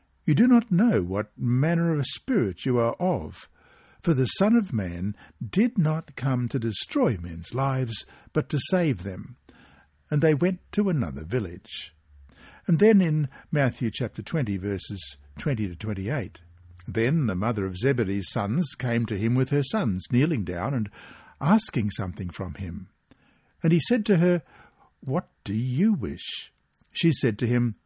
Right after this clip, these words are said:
'Grant that these two sons of mine may sit, one on your right hand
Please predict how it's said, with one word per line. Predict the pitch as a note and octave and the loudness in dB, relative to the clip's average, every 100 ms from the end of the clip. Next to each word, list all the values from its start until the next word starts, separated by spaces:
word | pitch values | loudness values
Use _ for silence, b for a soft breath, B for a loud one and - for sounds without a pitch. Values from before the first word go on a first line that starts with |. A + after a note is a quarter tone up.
| _ _ _ | _ _ _
'Grant | - C3 G#3 A#3 | -2 2 2 2
that | C3+ A2+ | -2 -2
these | A#2+ C#3+ A#2 | -2 0 -2
two | - C#3 C3 | -2 -2 0
sons | - D3 D#3 F#2+ | 0 0 0 -2
of | F#2 | -4
mine | F#2+ F2+ C3+ | -4 -2 0
may | C#3+ C3+ | 0 0
sit, | - G3+ - - B B B - | 0 0 -2 -10 B B B -4
one | A2 G#2 | 0 0
on | F#2 | -2
your | F2+ | -4
right | E2 A2+ G3 | -2 0 2
hand | E3 G3+ F#3 | 2 2 2